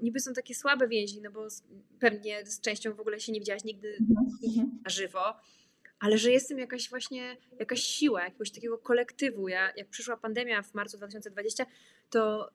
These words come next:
Speaker 1: to z-, założyłam taką, em, taką grupę, która się nazywała Siła Wsparcia, Nie Wyparcia.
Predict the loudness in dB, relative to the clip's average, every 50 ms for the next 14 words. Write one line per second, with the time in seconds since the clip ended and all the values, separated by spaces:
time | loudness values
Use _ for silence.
0 | _ -2 0 0 0 0 -2 -4 -6 -8 -12 -10 -12 -12 -10 -6 -4 -4 0 0
1 | 0 0 0 -4 -4 -2 -2 -2 -2 -4 -6 -10 -16 _ -12 -8 -8 -8 -8 -10
2 | -12 -14 -16 -18 -20 -20 -20 _ _ -20 _ -12 -10 -6 -4 0 4 4 4 6
3 | 4 0 -2 -2 -6 -8 -6 -8 -8 -4 -4 -2 -2 0 0 2 2 2 0 -2
4 | 2 4 4 4 4 2 -4 -6 -6 -2 2 4 4 4 4 0 -2 -2 -4 -6
5 | -4 -4 -4 -4